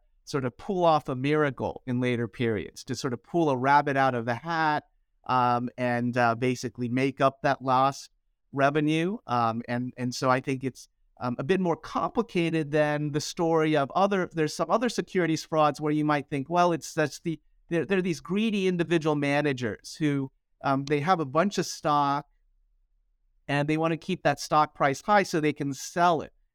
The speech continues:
And they sell, sell millions of dollars while they're committing this fraud, um, before the company collapses. And so it's really a,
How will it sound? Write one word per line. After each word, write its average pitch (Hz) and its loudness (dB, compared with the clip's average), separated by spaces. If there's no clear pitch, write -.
And 147 -4
they 151 2
sell, 147 -2
sell 175 2
millions 185 0
of 156 -2
dollars 151 0
while 143 2
they're 135 0
committing 151 0
this 139 -4
fraud, 131 0
um, 135 0
before 147 0
the 143 0
company 131 -2
collapses. 143 0
And 135 -2
so 160 0
it's 160 -4
really 190 2
a, 135 4